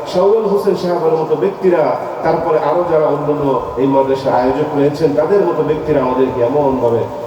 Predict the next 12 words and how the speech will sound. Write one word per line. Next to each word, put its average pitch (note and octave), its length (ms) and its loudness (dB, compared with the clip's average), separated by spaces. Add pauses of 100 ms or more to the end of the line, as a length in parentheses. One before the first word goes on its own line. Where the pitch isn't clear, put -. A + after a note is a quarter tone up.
সম্মানিত B2 500 0
করেছিলেন।" C#3 440 0 (380)
এই C#3+ 200 2
ছোট্ট - 260 -2
একটি F3 280 2
উপহারের D#3 480 2
মাধ্যমে C#3+ 440 2 (300)
তাদের C3+ 300 0
কাছে - 200 0
আপনারা A#2+ 380 0
আজীবন C3 680 0 (260)
এরকমভাবে A#2+ 640 0